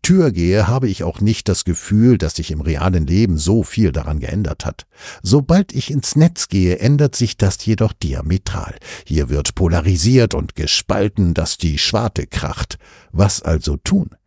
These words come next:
Den Computer und das Smartphone beiseite legen, Kulturkämpfern von rechts und links einen Stinkefinger zeigen?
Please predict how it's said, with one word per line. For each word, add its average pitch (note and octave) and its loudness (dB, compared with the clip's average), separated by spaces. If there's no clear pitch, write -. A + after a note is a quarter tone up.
Den D#2+ 0
Computer G#2+ 2
und A#2+ 0
das D2 -2
Smartphone G#2+ 0
beiseite F2+ -2
legen, G2+ 0
Kulturkämpfern D3 0
von E2+ -2
rechts - -2
und G2 0
links F#2 0
einen F2+ 0
Stinkefinger A#2+ 0
zeigen? C#3+ -2